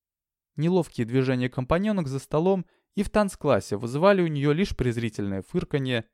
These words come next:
Кандидатки волновались, дёргались, и в итоге наставницы потребовали удаления девушки с тех дисциплин, на которых она блистала.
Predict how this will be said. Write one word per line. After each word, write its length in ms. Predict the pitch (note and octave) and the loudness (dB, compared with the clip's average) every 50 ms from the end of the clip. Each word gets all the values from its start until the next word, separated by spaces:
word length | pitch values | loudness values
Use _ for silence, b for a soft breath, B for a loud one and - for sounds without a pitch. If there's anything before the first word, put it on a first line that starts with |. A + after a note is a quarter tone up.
| _ _ _ _ _ _ _ _ _ _ | _ _ _ _ _ _ _ _ _ _
Кандидатки 480 | - D#3 D#3+ F#3+ F#3+ F#3 D#3 - - | -6 -4 -2 0 0 0 0 0 -2
волновались, 760 | G2+ F#2 F#2+ F#2+ F#2+ F#2 B2+ E3 F3+ F3 D#3+ C#3 - - - _ _ _ | -4 -4 -4 -4 -4 -2 0 0 2 0 0 -4 -6 -10 -20 _ _ _
дёргались, 580 | C3+ A#2 B2+ D#3+ D#3+ C3 C3 B2 B2 A#2 - _ _ _ _ _ _ _ _ | -4 0 0 0 2 0 0 0 0 -2 -4 _ _ _ _ _ _ _ _
и 100 | - A2+ | -6 -2
в 100 | A#2+ E3 | -2 -2
итоге 300 | F3+ - A#3 A#3 F#3 F3 | 2 2 2 2 2 0
наставницы 680 | D3 C3 B2 - - F#3+ G3 F#3+ F#3 F3+ - - E3+ | 0 0 -2 -2 0 0 0 0 0 -6 -4 -6 -8
потребовали 720 | - - D3 C#3 - F3 F#3 E3+ D3+ C#3+ C#3+ D#3 D3+ D3 C#3 - | -4 -4 -6 -4 -2 -2 -2 -2 -2 -4 -4 -2 -2 -2 -4 -4
удаления 640 | - C3+ C3 D3 D3+ D#3+ C#3 A#2 G2 G2 F#2+ F#2 F#2 | -6 -2 0 2 2 2 2 0 0 0 -4 -6 -6
девушки 580 | G2+ C3+ E3 E3+ F3+ F3+ - - - E3+ E3 - _ _ _ _ _ _ | -4 -4 -2 -2 -2 -4 -6 -6 -6 -8 -8 -8 _ _ _ _ _ _
с 140 | - - - | -20 -20 -6
тех 240 | - B2 G#2+ G#2 | -2 0 0 0
дисциплин, 720 | F#2+ G2+ G2 - - - - A2 - A#2 D3 E3+ F3+ D#3+ - _ _ | -2 -4 -8 -8 -8 -12 -12 -10 -6 -4 -4 -2 -4 -4 -8 _ _
на 140 | - A#2+ - | -8 -8 -4
которых 560 | - F#3 - - - G2+ G#2 A#2 - - - | -4 -6 -4 -2 -4 -2 -2 -2 -4 -6 -10
она 220 | - F#2+ F#2+ F#2+ G2 | -8 -6 -6 -6 -6
блистала. 640 | G#2+ A2+ A2 - - - - F#2+ F2+ F#2+ F2+ - | -6 -8 -8 -10 -12 -10 -8 -8 -8 -8 -8 -12